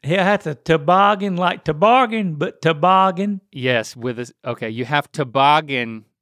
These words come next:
Speaker 2: with the salesman. You have toboggan
Speaker 1: Yeah.
Speaker 2: with the salesman.
Speaker 1: That's it, toboggan with the salesman, yeah.
Speaker 2: <laughs>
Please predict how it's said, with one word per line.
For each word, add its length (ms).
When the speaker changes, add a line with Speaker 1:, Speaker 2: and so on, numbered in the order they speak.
Speaker 2:
with 200
the 100
salesman. 840
You 80
have 240
toboggan 680
Speaker 1:
Yeah. 40
Speaker 2:
with 120
the 80
salesman. 800
Speaker 1:
That's 420
it, 280
toboggan 540
with 160
the 100
salesman, 760
yeah. 500
Speaker 2:
<laughs> 60